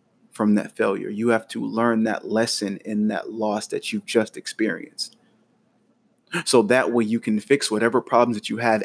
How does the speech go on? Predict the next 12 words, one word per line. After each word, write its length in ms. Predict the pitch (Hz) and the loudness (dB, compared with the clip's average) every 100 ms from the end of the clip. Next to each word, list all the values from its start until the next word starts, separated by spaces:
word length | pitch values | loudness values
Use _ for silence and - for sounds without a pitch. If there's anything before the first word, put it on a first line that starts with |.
| - | 0
at 260 | 120 - - | 0 0 2
that 260 | 139 - | 4 2
level 480 | 110 120 131 98 78 _ _ _ _ _ _ _ _ _ _ _ _ _ _ _ _ _ | 2 2 2 0 -8 _ _ _ _ _ _ _ _ _ _ _ _ _ _ _ _ _
to 100 | - | -2
be 160 | 117 123 | 2 4
able 180 | 123 120 | 4 4
to 120 | - | -2
succeed 480 | - 120 - 131 120 | -4 -4 -2 0 2
at 120 | 110 | 2
a 40 | |
higher 380 | 101 - 127 120 | 0 2 2 4
level 380 | 110 104 101 110 | 4 2 0 -4